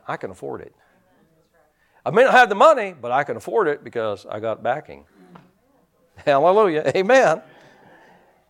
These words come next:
All right, so we got, we, we got it. We, we cannot cast off the ability of God. Amen. You know, it's like the, it's like the Jesus, and I'll close with this. It's like Jesus,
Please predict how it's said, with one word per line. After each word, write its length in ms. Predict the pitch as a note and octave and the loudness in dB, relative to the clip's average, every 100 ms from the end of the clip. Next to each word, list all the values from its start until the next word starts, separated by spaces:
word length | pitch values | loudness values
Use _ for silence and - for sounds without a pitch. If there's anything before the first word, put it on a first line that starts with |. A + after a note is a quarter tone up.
| - | -6
All 60 | B2 | 0
right, 420 | E3 C#4 E4 D#4+ - | 2 2 0 -4 -4
so 180 | G3 F#3 | -2 0
we 140 | F#3+ | 2
got, 280 | G#3 A3+ G#3 | 2 2 2
we, 140 | F#3+ - | -4 -2
we 100 | G3+ | -2
got 280 | F3+ C4+ E4+ | 0 0 0
it. 120 | G#3 | 0
We, 140 | G3+ | -2
we 220 | E3+ G#3+ | -2 -8
cannot 680 | F3 - C#4+ D#4+ B3+ A3 - | -8 -2 -2 2 2 2 -2
cast 400 | G#3+ G#3+ G#3 - | 0 0 0 0
off 260 | G3+ F#3+ E3 | 0 0 -2
the 120 | D#3 | -2
ability 520 | C3 E3 D#3+ - C3+ | -2 -2 -4 -4 -8
of 140 | A#2 | -6
God. 300 | A#2 C3 G2+ | 0 0 2
Amen. 420 | A#2 C#3+ D#3+ C4+ A#3+ _ _ _ _ _ _ _ - | -2 -4 -6 -6 -14 _ _ _ _ _ _ _ -8
You 120 | D#3+ | -6
know, 60 | F3+ | -4
it's 160 | F#3 A3+ | -2 0
like 240 | G#4 E4 | 0 0
the, 240 | E3+ C#3 D3+ | 0 0 -4
it's 200 | D#3+ G#3 | -4 0
like 180 | A3 A#3 | 0 0
the 140 | F#3 C#3+ D#3+ | -6 -6 -14
Jesus, 460 | C#3 A3 G3+ E3+ - | -10 -8 -6 -8 -4
and 60 | D#3+ | -4
I'll 100 | D#3+ | -4
close 260 | F3 D#3 | -6 -6
with 100 | B2+ | -8
this. 180 | F3+ D3 | -8 -8
It's 140 | D3 | -4
like 180 | F#3 F3 | -4 -4
Jesus, 600 | A#2+ F#3 A3 E3 D#3 - | -6 -8 -6 -6 -8 -10